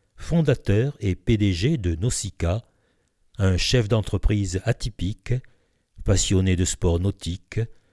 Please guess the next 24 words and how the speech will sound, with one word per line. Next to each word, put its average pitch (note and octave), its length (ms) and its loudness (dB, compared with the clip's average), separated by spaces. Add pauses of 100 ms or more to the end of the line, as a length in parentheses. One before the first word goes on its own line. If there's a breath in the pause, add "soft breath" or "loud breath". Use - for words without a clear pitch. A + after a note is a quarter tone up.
(420)
dont A2+ 240 4
l'objectif A2 680 2
professionnel F#2+ 880 -2
est C#3+ 220 0
de D#3 100 2
se D3+ 140 -2
faire B2+ 320 2
plaisir. D2 600 -2 (2500)
Pouvez-vous D3 560 4
nous G#2 240 0
parler A#2+ 460 2
de D#3 100 -2
votre C#3+ 300 0
parcours ? D2+ 680 -4 (1900)
J'étais C#3 400 4
passionné D3 540 4
de C3 120 0
planche A2+ 340 0
à G2 60 6
voile E2+ 380 0
quand G#2+ 160 0
j'avais F#2+ 280 2
dix-huit F#2+ 480 -2
ans F#2 160 0